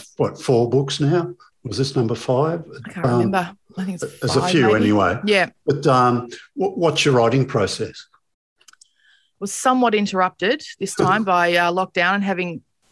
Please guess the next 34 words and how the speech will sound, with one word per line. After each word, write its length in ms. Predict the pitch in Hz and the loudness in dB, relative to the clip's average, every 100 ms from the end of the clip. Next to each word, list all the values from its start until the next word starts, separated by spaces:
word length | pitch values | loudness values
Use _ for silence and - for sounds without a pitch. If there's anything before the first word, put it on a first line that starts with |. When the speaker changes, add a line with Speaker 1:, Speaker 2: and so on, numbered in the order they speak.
| - | -12
Speaker 2:
a 60 | |
ten-year-old 500 | - 202 190 180 170 | -4 -2 0 0 2
either 220 | 170 165 | 0 -2
side 280 | 170 170 170 | -2 0 0
of 80 | 165 | -2
me 160 | 170 175 | -4 -4
wanting 380 | 175 170 170 - _ | -2 -4 -6 -12 _
toasted 320 | - 170 - 160 | -6 -4 -6 -8
sandwiches 540 | 170 165 160 190 226 | -6 -6 -6 -6 -4
every 140 | 165 | -6
fifteen 400 | 151 160 - 165 | -8 -10 -8 -8
minutes. 240 | 165 285 - - - - _ - - - - - | -6 -8 -10 -20 -20 -20 _ -20 -20 -20 -14 -2
Um, 760 | 226 220 220 220 214 214 208 - _ _ _ | 2 2 2 2 2 0 -4 -8 _ _ _
but 200 | 247 240 - _ - - | -2 -2 -4 _ -10 -4
I 80 | |
tend 480 | 269 - 294 349 415 | -4 -6 -4 -4 -4
to, 300 | - 466 427 - _ _ _ _ _ _ _ _ | -2 0 0 -6 _ _ _ _ _ _ _ _
certainly 400 | - 302 349 440 | -6 -4 -2 -2
in 80 | 247 | -2
this 180 | 220 - | -2 -4
case, 680 | - 180 170 170 - - - - | -4 -2 -2 -4 -10 -14 -16 -6
tended 300 | 226 214 196 | -4 -4 -4
to 120 | 202 | -6
write, 440 | 185 185 180 - - | 0 2 2 -2 -8
really 240 | 202 196 | -4 -2
focus 400 | 190 175 165 175 | 0 -2 -4 -4
on 60 | 170 | -4
a 40 | 160 | -4
chapter 320 | 202 - 165 | -6 -6 -4
at 60 | |
a 60 | 156 | -6
time 500 | - 160 160 147 214 403 | -4 -2 0 0 -4 -8
because 320 | - - 196 185 | -14 -8 -4 0
I 420 | 170 165 160 | 0 2 0